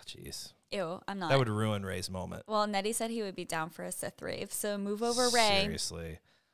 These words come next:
Speaker 1: This entire podcast has gone Sith.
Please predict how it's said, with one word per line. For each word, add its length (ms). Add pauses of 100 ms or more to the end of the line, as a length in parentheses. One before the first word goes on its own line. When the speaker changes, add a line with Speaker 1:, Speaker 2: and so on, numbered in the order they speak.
(120)
Speaker 1:
This 200
entire 500
podcast 640
has 140
gone 200
Sith. 380